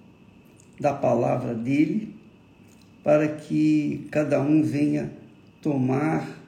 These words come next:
a sua decisão certa nas suas escolhas. É a fé inteligente, é a fé que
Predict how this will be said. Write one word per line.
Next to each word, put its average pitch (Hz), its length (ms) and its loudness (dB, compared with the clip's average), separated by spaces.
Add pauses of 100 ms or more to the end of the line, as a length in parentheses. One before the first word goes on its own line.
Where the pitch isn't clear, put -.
(280)
a 139 100 -6
sua 147 320 -4
decisão 127 560 -4
certa - 720 -6 (380)
nas 143 200 0
suas 135 320 -4
escolhas. 127 1080 -4 (1500)
É 156 80 2
a 143 80 2
fé - 280 -4
inteligente, 135 1300 2 (800)
é 160 140 6
a 143 60 4
fé 156 260 0
que - 180 -4